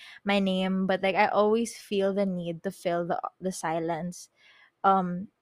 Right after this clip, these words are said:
and because of that, I think people think that I'm more outgoing than I actually am, but I really am not. It's just me panicking when there are, like, awkward lulls, you know?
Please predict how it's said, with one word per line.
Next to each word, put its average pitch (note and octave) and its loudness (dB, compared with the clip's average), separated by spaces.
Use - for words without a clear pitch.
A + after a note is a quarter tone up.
and G#3+ 4
because A3 4
of G3+ 2
that, F#3+ 6
I G3 2
think G3 -4
people F#3 -4
think F3 -6
that F3 -2
I'm F3+ 0
more E3+ -2
outgoing E3 -4
than E3 -2
I D#3+ -4
actually D#3+ -6
am, D#3 -8
but C#3+ -8
I F#3 -2
really F3+ -2
am F3 0
not. D#3 -2
It's - -12
just - -6
me F3+ 0
panicking F#3 2
when F#3 0
there F#3 4
are, F#3 2
like, F3 -2
awkward F#3 0
lulls, F3 2
you G#3 0
know? F#3+ -2